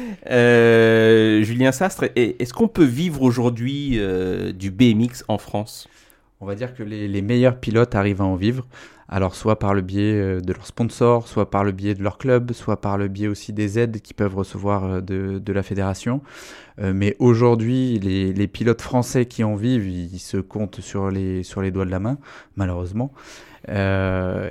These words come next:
Speaker 2: et pour vraiment, voilà, pour si, vraiment gagner sa vie là-dedans, le, le, je dirais que le, le, ce qui a fait, enfin, il y a un pilote, par exemple, qui l'a fait chez nous, c'est Joris Daudet, il vit aux États-Unis,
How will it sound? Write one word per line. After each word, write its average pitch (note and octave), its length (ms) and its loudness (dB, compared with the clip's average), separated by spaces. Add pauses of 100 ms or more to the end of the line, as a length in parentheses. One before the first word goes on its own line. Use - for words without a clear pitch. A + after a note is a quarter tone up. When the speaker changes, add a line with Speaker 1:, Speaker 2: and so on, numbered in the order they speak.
Speaker 2:
et G2+ 100 -6
pour G2+ 200 -2
vraiment, A#2 460 4
voilà, G2+ 300 -2
pour - 200 -16
si, - 280 -16 (200)
vraiment G#2+ 400 0
gagner A2 260 2
sa A2+ 180 0
vie G#2+ 140 -2
là-dedans, A#2 440 4
le, G#2 280 2 (540)
le, F#2+ 1040 0 (300)
je F#2+ 100 -18
dirais F#2+ 200 -6
que G2 140 -10
le, G2 160 -2
le, F2+ 460 -8 (640)
ce - 120 -20
qui G2+ 180 -2
a F#2+ 100 0
fait, - 180 -12 (200)
enfin, G#2 160 -4
il F#2+ 60 -2
y - 20 -2
a G#2 80 0
un A2 60 0
pilote, A#2+ 300 4
par G#2+ 120 2
exemple, G#2+ 240 0
qui - 120 -14
l'a G2 80 2
fait G#2+ 140 -2
chez G#2+ 140 -4
nous, B2 160 0
c'est A2+ 160 -2
Joris G2+ 320 0
Daudet, G#2+ 420 2
il F#2+ 220 -4
vit G#2+ 180 0
aux A#2+ 60 2
États-Unis, G#2 560 -2